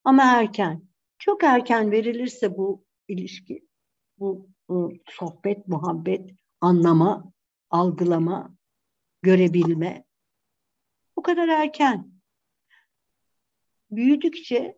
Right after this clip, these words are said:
bu daha çok zaman ama değişir. Bizim sadece anne babalara değil, sistemdeki eğitimime de, eğitimimize de bakmamız lazım. Ee, ülkelerin de kendi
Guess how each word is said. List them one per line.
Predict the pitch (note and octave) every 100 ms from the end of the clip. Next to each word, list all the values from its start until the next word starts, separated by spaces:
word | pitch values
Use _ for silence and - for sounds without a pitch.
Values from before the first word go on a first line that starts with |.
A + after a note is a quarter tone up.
| -
bu | D4+
daha | C#4 E4+
çok | D#4+ D#4+
zaman | - G3 F#3+ F#3+
ama | A#3+ C4+ G#3
değişir. | G3 F#3 F#3 - C#4 - - _ _ _ _ _ _ _ _ _ _ _ -
Bizim | A3+ G#3+ D4+ D#4+
sadece | - A#3 C#4+ B3+ B3
anne | F3+ G3 F#3
babalara | F3 F3 E3 D3+ D3 D3
değil, | D#3 F#3 - _ _ _ _ _ _
sistemdeki | - A3 G#3+ A3+ G3+ G3 G#3 B3
eğitimime | - F3+ F3+ F#3 F#3 F#3 F#3
de, | F#3
eğitimimize | E3+ E3 F3 E3+ E3+ F3+ F#3
de | D#3+
bakmamız | C#3+ - - E3+ - -
lazım. | - E3 C4 _ _ _ _ _ _ _ _ -
Ee, | - G3+ - -
ülkelerin | C4 C4 - C4+ C#4+ D#4+ E4+
de | B3 G3+
kendi | - G3 F#3+ F#3 F3+ F3 E3+